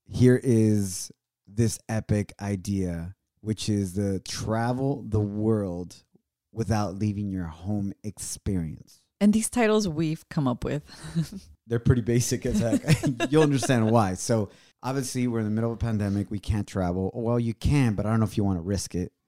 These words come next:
Speaker 1: right?
Speaker 2: Mm-hmm.
Speaker 1: So the idea is that you can decorate different rooms in your apartment or in your home or corners if you're in a studio apartment in N Y C.
Speaker 2: Yes.
Speaker 1: Wherever you're at, to represent a different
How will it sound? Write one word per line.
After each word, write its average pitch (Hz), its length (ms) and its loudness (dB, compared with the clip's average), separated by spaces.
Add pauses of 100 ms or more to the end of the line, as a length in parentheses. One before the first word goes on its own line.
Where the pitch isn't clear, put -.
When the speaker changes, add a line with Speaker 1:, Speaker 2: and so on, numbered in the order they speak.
(180)
Speaker 1:
right? 175 340 0
Speaker 2:
Mm-hmm. 160 220 -8 (320)
Speaker 1:
So - 200 2
the 120 200 2
idea 127 500 4
is 98 680 -6 (320)
that 113 420 0
you 123 120 0
can 131 180 0
decorate 113 760 0
different 139 400 2
rooms 117 680 4
in 117 160 0
your 107 160 2
apartment 175 680 0
or 110 140 -4
in 101 80 -6
your 90 120 -8
home 170 520 -2 (200)
or 110 180 -4
corners 175 760 0
if 110 180 -8
you're 117 140 0
in 104 80 0
a 92 40 -4
studio 139 460 2
apartment 131 560 2
in 101 120 -4
N 120 220 -2
Y 110 200 -2
C. 180 480 2 (160)
Speaker 2:
Yes. 151 400 -10
Speaker 1:
Wherever 156 340 0
you're 143 200 0
at, 165 420 0 (300)
to 135 140 0
represent 143 680 2
a 123 80 -2
different 131 760 0